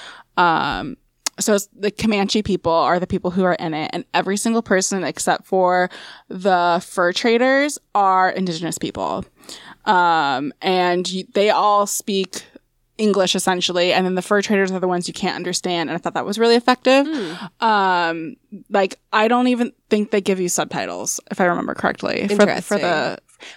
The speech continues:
Speaker 1: and you can watch the entire movie in Comanche.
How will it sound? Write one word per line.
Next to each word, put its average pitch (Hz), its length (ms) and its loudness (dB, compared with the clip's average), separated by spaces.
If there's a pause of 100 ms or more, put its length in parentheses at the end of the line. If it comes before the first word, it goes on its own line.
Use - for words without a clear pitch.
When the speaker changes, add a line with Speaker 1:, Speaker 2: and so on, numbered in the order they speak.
(140)
Speaker 1:
and 311 420 2
you 254 100 0
can 254 220 2
watch 220 260 0
the 240 100 2
entire 214 340 2
movie 185 420 2
in 175 200 0
Comanche. - 600 -10